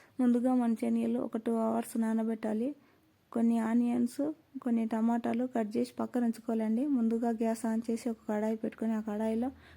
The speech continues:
కొద్దిగా ఆయిల్ వేసి, ఆయిల్ హీట్ ఎక్కిన తర్వాత కొద్దిగా జీలకర్ర వేయాలి. జీలకర్ర వేసి ఇలా కలుపుతూ ఉండాలి. ఆ తర్వాత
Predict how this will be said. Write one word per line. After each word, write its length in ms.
కొద్దిగా 340
ఆయిల్ 220
వేసి, 260
ఆయిల్ 240
హీట్ 180
ఎక్కిన 240
తర్వాత 240
కొద్దిగా 340
జీలకర్ర 320
వేయాలి. 320
జీలకర్ర 420
వేసి 300
ఇలా 160
కలుపుతూ 320
ఉండాలి. 320
ఆ 40
తర్వాత 340